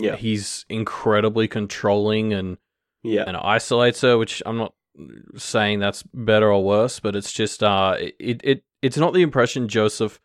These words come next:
Speaker 2: first gives you in the way he describes, like, how awful Canfield is to her in, in all these various ways.
Speaker 1: Yeah. Yeah. Yeah, you're right. It's not, I, I think it's interesting because I, we feel, I feel like we get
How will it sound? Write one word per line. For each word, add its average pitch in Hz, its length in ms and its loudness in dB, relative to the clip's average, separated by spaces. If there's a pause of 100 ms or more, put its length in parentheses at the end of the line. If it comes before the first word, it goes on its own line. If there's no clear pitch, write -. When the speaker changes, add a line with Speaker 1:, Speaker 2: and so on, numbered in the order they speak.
(160)
Speaker 2:
first - 520 0
gives 107 280 -4
you 120 160 0
in 117 80 0
the 107 80 0
way 101 240 2
he 101 160 -4
describes, 101 880 0 (440)
like, 101 240 -2
how 120 180 2
awful 107 360 -2
Canfield 107 640 -2
is 110 240 -6
to 117 100 -2
her 113 340 4
in, 101 220 -6
in 101 160 -6
all 101 220 -2
these 110 200 0
various 110 340 4
ways. 117 480 0 (440)
Speaker 1:
Yeah. 107 320 -2 (460)
Yeah. 127 340 2 (180)
Yeah, 127 320 4
you're 127 200 -2
right. 113 180 2
It's 127 180 -6
not, 180 220 0 (440)
I, 160 240 0
I 165 80 -4
think 240 380 -6
it's - 200 -6
interesting 202 360 -2
because 143 240 -4
I, - 240 -4
we 151 140 -2
feel, 160 260 -4
I 156 80 -4
feel - 120 -8
like - 140 -6
we 165 80 0
get - 340 -2